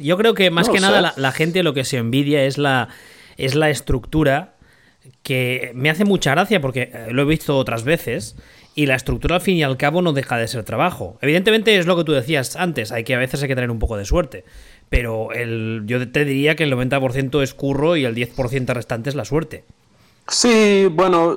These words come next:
Speaker 2: a ver, ha, ha habido muchísimo trabajo, joder, quiero decir, ¿cómo, cómo no voy a decir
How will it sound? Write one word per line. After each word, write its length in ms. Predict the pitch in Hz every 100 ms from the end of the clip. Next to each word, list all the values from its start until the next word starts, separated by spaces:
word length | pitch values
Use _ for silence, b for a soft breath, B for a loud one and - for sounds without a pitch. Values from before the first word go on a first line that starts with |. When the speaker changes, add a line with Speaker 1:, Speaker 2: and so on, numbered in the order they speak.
| 127
Speaker 2:
a 80 | 131
ver, 220 | 170 151 - - - -
ha, 80 | -
ha 160 | 120 120
habido 220 | 123 139
muchísimo 420 | 147 160 160 123
trabajo, 400 | 101 113 - 101
joder, 300 | 113 127 117
quiero 200 | 107 104
decir, 200 | 98 110
¿cómo, 320 | 110 117 117
cómo 240 | - 120 127
no 140 | 123
voy 180 | 117 113
a 80 | 107
decir 360 | 101 120 110